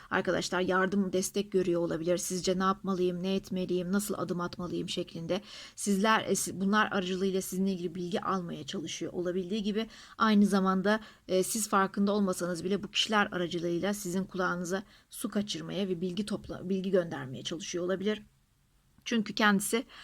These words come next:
şu an için bu ilişkiyle ilgili başkasının yardımı olmadan bir şey yapamayacak vaziyet içerisinde kendisini hissediyor. Sıkışmış bir enerjide hissediyor arkadaşlar. Son,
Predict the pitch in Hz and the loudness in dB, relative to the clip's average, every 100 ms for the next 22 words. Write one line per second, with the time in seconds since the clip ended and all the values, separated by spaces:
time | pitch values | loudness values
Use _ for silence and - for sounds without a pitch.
0 | - - - 269 196 - 165 180 233 180 | -20 -12 4 4 4 0 -6 -2 0 0
1 | - 139 143 147 160 185 - 196 220 220 | -2 -2 -4 -4 -2 -2 -2 -2 2 2
2 | 185 165 - 170 - 240 180 151 196 240 | 2 -2 -6 -6 0 2 0 0 0 0
3 | - - _ 190 - 208 214 185 175 208 | -4 -20 _ -4 2 2 4 0 2 2
4 | 180 147 143 151 - 170 185 139 175 - | 2 0 -8 -10 -4 -4 -4 -8 -6 -2
5 | 180 165 226 180 208 160 156 - 180 208 | -2 -2 -10 -10 -8 -8 -10 -8 -4 -2
6 | - 175 185 196 - - _ - 202 226 | 0 2 4 4 0 -18 _ -6 -2 0
7 | - 277 - 175 143 165 151 - 196 202 | 0 0 -2 -2 -2 -2 -6 -8 -2 -2
8 | - 139 151 170 190 - _ - 160 - | -2 -4 -2 -2 -2 -6 _ -6 -6 -6
9 | - - - - - - _ _ _ _ | -8 -8 -8 -10 -12 -14 _ _ _ _
10 | _ _ _ _ _ _ - _ _ _ | _ _ _ _ _ _ -20 _ _ _
11 | _ _ _ _ _ _ _ _ _ _ | _ _ _ _ _ _ _ _ _ _
12 | _ _ _ _ _ _ _ _ - - | _ _ _ _ _ _ _ _ -20 -20
13 | - - - _ _ - 330 349 | -20 -20 -20 _ _ 0 0 2